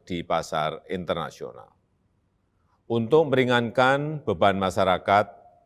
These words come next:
pemerintah akan memberikan B L T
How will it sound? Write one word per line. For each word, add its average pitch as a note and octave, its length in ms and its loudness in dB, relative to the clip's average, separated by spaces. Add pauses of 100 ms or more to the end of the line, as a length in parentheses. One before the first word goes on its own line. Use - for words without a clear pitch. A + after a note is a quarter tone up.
(140)
pemerintah G2 640 2
akan G2+ 480 0
memberikan G#2 720 -2
B A#2 160 -2
L A#2 320 2
T C3+ 160 2